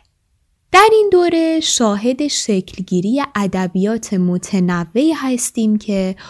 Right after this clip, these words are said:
حاصل سقوط رضا شاه و باز شدن درها به روی اندیشه‌های گوناگون سیاسی و فرهنگیه.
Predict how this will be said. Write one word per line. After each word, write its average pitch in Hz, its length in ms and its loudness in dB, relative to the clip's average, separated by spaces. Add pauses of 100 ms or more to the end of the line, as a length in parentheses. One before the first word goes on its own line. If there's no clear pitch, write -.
(220)
حاصل 285 760 -2
سقوط 208 640 -2
رضا 165 460 -4
شاه 277 520 -2 (300)
و 196 100 0
باز 185 380 -2
شدن 190 400 -4
درها 175 880 -4
به 202 180 0
روی 180 220 0
اندیشه‌های 165 920 -2
گوناگون 160 800 -2
سیاسی 202 800 0
و 269 100 0
فرهنگیه. - 840 -4